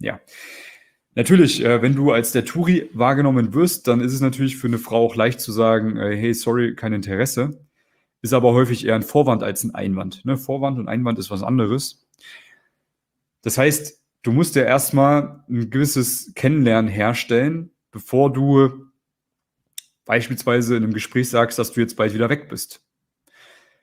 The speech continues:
Das heißt, ich würde das nicht unbedingt am Anfang innerhalb der ersten Minute sagen, sondern vielleicht nach sechs Minuten Gespräch.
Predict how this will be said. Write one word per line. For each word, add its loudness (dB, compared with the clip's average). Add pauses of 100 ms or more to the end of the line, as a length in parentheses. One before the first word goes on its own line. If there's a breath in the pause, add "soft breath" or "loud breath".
(120)
Das -8
heißt, -2
ich -12
würde 0
das -2
nicht 2
unbedingt 4
am -2
Anfang -2
innerhalb 2
der -2
ersten 0
Minute 0
sagen, 0
sondern -2
vielleicht 0
nach -4 (180)
sechs 0
Minuten 2
Gespräch. -10